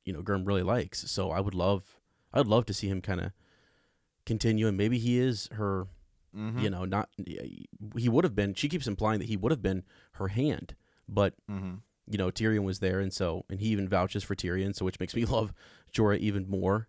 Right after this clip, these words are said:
Speaker 1: you know,
Speaker 2: Yeah.
Speaker 1: so I don't know. Okay, um, awesome. So that was, uh, Lady Brittany's, uh, predictions there.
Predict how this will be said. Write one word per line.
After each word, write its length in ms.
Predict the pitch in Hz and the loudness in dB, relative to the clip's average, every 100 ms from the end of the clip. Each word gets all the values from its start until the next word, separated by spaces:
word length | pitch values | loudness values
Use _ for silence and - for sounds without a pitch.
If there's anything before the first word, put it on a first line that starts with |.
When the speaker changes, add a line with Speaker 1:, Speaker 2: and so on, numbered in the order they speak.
| - | -6
Speaker 1:
you 120 | 101 | -4
know, 180 | 92 98 | -4 -2
Speaker 2:
Yeah. 180 | 110 113 | 0 0
Speaker 1:
so 180 | 98 98 _ _ _ _ _ _ _ _ _ _ _ _ _ - | -2 -12 _ _ _ _ _ _ _ _ _ _ _ _ _ -20
I 40 | |
don't 120 | - - | -18 -16
know. 140 | - - _ _ _ _ _ _ _ - | -16 -18 _ _ _ _ _ _ _ 4
Okay, 280 | 139 127 - | 4 4 2
um, 340 | 113 120 110 104 | 2 2 2 -2
awesome. 320 | - 135 107 98 | -2 -2 -2 0
So 140 | 131 | 4
that 60 | 143 | 4
was, 200 | 123 101 | 4 2
uh, 240 | 107 104 | 2 2
Lady 220 | 117 123 | 4 2
Brittany's, 400 | 113 110 113 98 | 2 0 -2 -2
uh, 240 | 98 95 87 | -4 -4 -4
predictions 480 | 117 123 - 117 | -4 -4 -4 -4
there. 260 | 110 110 | 0 0